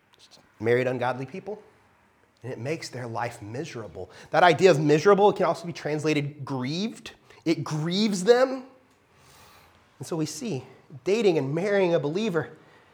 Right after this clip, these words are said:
it's important. Just practically, if you have to beg them to go to church now, how are you going to feel doing this every single week for the rest of your life? How exhausting is that going to be?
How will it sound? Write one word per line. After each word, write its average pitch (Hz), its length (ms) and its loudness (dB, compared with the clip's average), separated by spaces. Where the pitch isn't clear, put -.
it's 190 220 0
important. 143 680 -2
Just - 200 -12
practically, 226 640 -4
if 156 180 -6
you 214 140 2
have 208 260 2
to 240 80 2
beg 175 360 6
them 226 200 8
to 226 100 2
go 190 160 6
to 190 80 10
church 185 400 0
now, 143 380 2
how 196 220 2
are 208 80 6
you 208 100 2
going 190 280 2
to 170 40 0
feel 170 300 2
doing 156 200 0
this 151 200 0
every 165 260 2
single 160 340 0
week 139 220 -2
for - 100 -12
the 135 100 -4
rest 131 220 -2
of 120 120 -10
your 120 100 -6
life? - 460 -12
How 190 160 6
exhausting 151 540 2
is 147 100 -2
that - 220 -6
going 143 260 -6
to 127 80 -8
be? 123 320 -8